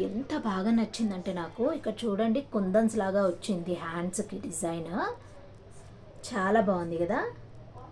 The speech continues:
So, హ్యాండ్కి అయితే డిజైన్ అయితే టూ హ్యాండ్స్కి సేమ్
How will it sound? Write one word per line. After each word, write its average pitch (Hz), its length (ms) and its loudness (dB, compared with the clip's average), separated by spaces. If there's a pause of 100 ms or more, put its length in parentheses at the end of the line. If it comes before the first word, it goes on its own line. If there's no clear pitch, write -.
(1400)
So, 370 100 4 (320)
హ్యాండ్కి 208 340 4
అయితే 190 140 4
డిజైన్ 175 420 2
అయితే 311 340 -2
టూ 233 100 6
హ్యాండ్స్కి 190 520 0
సేమ్ 185 340 4